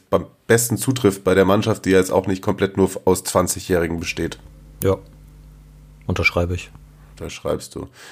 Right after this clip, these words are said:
Speaker 1: Du hattest ganz zu Beginn gesagt, Marius, dass du halbwegs optimistisch bist, was, ähm, dein Parma angeht, weil bei Genoa schon wieder alles drunter und drüber. Da gewinnen die das Derby in der Coppa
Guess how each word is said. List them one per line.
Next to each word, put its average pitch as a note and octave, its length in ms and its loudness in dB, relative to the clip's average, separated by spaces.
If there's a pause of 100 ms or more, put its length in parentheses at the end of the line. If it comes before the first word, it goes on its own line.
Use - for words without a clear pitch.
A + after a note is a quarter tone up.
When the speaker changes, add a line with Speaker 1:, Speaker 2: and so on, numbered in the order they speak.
(120)
Speaker 1:
Du - 80 4
hattest C3+ 240 2
ganz F#3+ 220 2
zu D#3+ 120 -4
Beginn E3 280 2
gesagt, - 340 2
Marius, A2+ 400 2
dass A#2 160 2
du A#2+ 260 -2
halbwegs B2+ 420 0
optimistisch A2+ 840 -2
bist, B2+ 280 -4
was, G#2 320 -2
ähm, G2+ 500 -2 (680)
dein F#2+ 300 0
Parma A2+ 580 2
angeht, G#2 540 -2
weil G#2 240 2
bei G2+ 420 0
Genoa B2 540 2
schon G#2+ 240 -6
wieder G#2 440 2 (120)
alles A2+ 260 -2
drunter A#2 300 0
und G2+ 100 0
drüber. G#2 360 2
Da F2+ 100 0
gewinnen G#2+ 280 2
die A2+ 40 -4
das A2 200 -2
Derby B2 360 2
in C#3 80 0
der G#2+ 120 0
Coppa D3+ 520 2